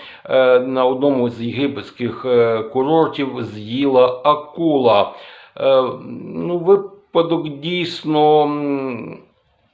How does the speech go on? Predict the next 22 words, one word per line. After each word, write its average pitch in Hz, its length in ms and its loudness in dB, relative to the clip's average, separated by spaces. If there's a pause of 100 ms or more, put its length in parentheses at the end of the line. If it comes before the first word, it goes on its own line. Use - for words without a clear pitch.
(420)
неприємний, 151 1400 0 (120)
так, 127 400 0
е, 113 580 -2 (500)
але 165 280 0
що 196 320 -2
робити? 185 540 0
Ну, 151 640 -6
сказати, 165 420 -2
що 160 140 -4
він 165 400 -4 (2000)
виїхав 151 480 -2
з 117 120 -12
Росії 127 600 -4
тільки 147 240 -12
тому, 143 280 -4
що 139 140 -6
був 135 280 -4
проти 156 300 0
війни, 165 400 2 (520)
а 139 80 0
це 143 120 -8
невідомо. 160 920 0